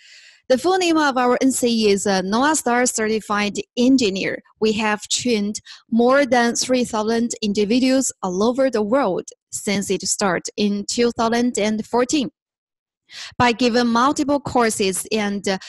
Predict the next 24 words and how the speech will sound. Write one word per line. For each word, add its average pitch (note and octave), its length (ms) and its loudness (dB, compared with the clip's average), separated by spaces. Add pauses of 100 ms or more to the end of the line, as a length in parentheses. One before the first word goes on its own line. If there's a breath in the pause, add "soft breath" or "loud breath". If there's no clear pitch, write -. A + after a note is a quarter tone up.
(120)
valuable A3 460 2
chances C4 600 0
to - 180 -4 (100)
embrace A3+ 480 2
the F#3+ 120 -4
L F#3 180 2
E F#3+ 80 2
D F#3+ 80 -2
control G3+ 340 -2
system, D4 520 2 (640 loud breath)
our C4 180 6
N D4+ 140 6
C D4+ 180 2
E C#4 60 2
courses A3+ 680 2 (280 loud breath)
enable A#3+ 540 4
you B3 340 2
to G#3+ 200 2 (120)
operate B3+ 560 2
and G3+ 220 -2
maintain A#3+ 540 2
the A3 140 0
equipment G3 600 0 (260 loud breath)
independently. A3 1000 0